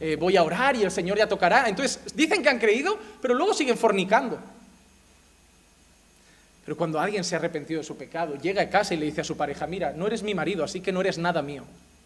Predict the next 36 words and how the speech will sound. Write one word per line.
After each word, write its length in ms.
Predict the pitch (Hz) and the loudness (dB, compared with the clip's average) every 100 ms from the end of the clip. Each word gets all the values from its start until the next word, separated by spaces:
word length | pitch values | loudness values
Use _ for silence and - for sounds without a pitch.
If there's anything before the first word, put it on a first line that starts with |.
| _ _ - | _ _ -10
Y 100 | 170 | -2
yo 140 | 180 | 0
he 80 | 190 | 0
creído. 380 | 190 151 127 123 - - - | -2 -6 -6 -14 -20 -20 -12
A 80 | 165 | -6
partir 240 | 175 208 | -4 2
de 80 | 185 | 6
ahora 180 | 190 185 | 6 6
no 120 | 180 | 4
vamos 260 | 170 147 | 2 2
a 20 | 147 | -4
vivir 200 | 135 135 | -6 -8
juntos. 440 | 151 135 - - - _ _ _ _ _ _ - - | -10 -12 -18 -20 -20 _ _ _ _ _ _ -20 -8
Y 100 | 160 | -2
no 140 | 180 | 0
me 120 | 196 | 0
vas 200 | 165 165 | 0 -2
a 100 | 156 | -4
tocar. 260 | 135 120 - - _ _ _ _ _ - - | -10 -16 -20 -20 _ _ _ _ _ -20 -18
Porque 200 | - 160 | -6 -2
ahora 140 | 165 | 0
yo 120 | 175 | 0
vivo 220 | 156 165 143 | 0 -2 -2
para 160 | 135 | -4
el 80 | 127 | -6
Señor". 320 | 135 135 135 - - | -10 -12 -14 -10 6
"Ah, 160 | 285 | 6
pero 360 | 294 277 - 185 | 8 6 6 0
dos 220 | 185 320 339 | 2 4 4
años 220 | 339 277 | 2 4
a 60 | |
la 100 | 269 | 4
basura 380 | 247 - 320 294 | 4 4 8 10
por 200 | 285 320 | 10 8
Cristo". 500 | 285 370 339 - 170 | 8 6 6 0 -2
Sí. 320 | - - - | -4 -8 -8